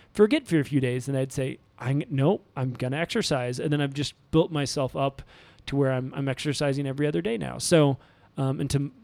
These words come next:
uh, a better extent than two minutes or four minutes of push-ups and sit-ups. So just encouragement, start. And Lisa, that leads us to our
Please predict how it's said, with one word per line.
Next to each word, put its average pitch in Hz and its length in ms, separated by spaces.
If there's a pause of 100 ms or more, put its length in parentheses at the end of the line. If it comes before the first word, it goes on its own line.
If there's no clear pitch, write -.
(200)
uh, 147 200
a 151 60
better 139 280
extent 143 460
than 127 320 (400)
two 143 160
minutes 135 360
or 147 140
four 139 240
minutes 135 320
of 131 300 (640)
push-ups 139 360
and 139 120
sit-ups. - 340
So 151 300 (1200)
just 233 200
encouragement, 156 540 (500)
start. - 380
And 165 180
Lisa, 139 520
that 156 180
leads 143 160
us 135 160
to 143 180
our 123 320